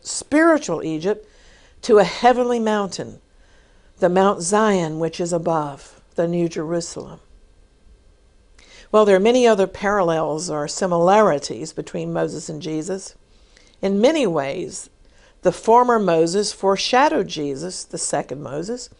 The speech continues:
who was to come. As recorded in Numbers eleven, Moses was at one time assisted by seventy elders who had upon them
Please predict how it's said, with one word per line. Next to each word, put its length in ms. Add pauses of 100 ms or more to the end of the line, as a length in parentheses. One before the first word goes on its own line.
(360)
who 140
was 240
to 80
come. 400 (1700)
As 260
recorded 560
in 180
Numbers 340
eleven, 640
Moses 640
was 200
at 100
one 320
time 460
assisted 760
by 280 (300)
seventy 760
elders 560
who 120
had 220
upon 400
them 320